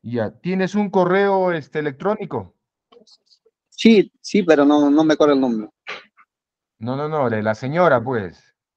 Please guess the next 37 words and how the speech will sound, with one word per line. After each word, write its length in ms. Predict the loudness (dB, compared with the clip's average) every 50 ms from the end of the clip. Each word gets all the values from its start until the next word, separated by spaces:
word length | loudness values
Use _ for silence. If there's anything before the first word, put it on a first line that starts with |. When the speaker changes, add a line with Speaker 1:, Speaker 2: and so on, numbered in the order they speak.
| _ _ _
Speaker 2:
Sí, 240 | 2 4 4 4 2 0
pero 160 | -2 -2 0
no, 160 | 2 2 4
no 120 | 4 4 4
lo 60 | 2
Speaker 1:
¿Usted 60 | 2 2
Speaker 2:
sabe, 140 | 2 2 2
Speaker 1:
quién 120 | 2 2
Speaker 2:
¿no? 60 | 2
Speaker 1:
es? 160 | 0 -2 -4 -6
¿Usted 300 | -10 -8 -4 -2 -2 -2
el 80 | -2 -4
que 80 | -4
está 140 | -2 0 0
hablando, 280 | 2 2 2 0 -2 -2
quién 200 | -4 -4 -4 -4
es? 300 | -6 -8 -10 _ _ _ _ _ _ -20 -20 _ _ _ -2
Speaker 2:
Yo 180 | 2 2 2 2
soy 140 | 2 0 -2
su 80 | -2
esposo. 440 | -4 -4 -2 -2 -2 -2 -6 -8 -10 _ _ _ _ _ _ _ _ _ _ _ _ _
Speaker 1:
Ah, 240 | 0 2 4 4 2
ya, 160 | 2 -2 -4
ya, 160 | -4 -4 -6
ya, 220 | -6 -8 -8 -10 -12
ya. 920 | -14 -16 -20 -20 _ _ _ _ _ _ _ _ _ _ _ _ -12 -12 -12 _ _ _ _ _ _ _ _ _ _ _ _ _ _ _ _ _ _ _ _ -12
¿Ustedes 420 | -10 -6 -2 0 0 0 0 -2
los 200 | 0 0 0 2 2
dos 180 | 2 2 2
son 220 | 0 -2 0 2 2
agraviados 720 | 0 0 0 -2 -2 -2 0 2 2 4 4 4 2 0
o 60 | -4 -4
solamente 460 | -4 -2 -2 -2 -2 -4 -4 -6 -8
su 120 | -6 -6
esposa 400 | -8 -6 -2 0 0 0 0 -4
es 80 | -10 -8
agraviada? 680 | -6 -4 -4 -4 -4 -2 -4 -4 -6 -6 -10 -16 _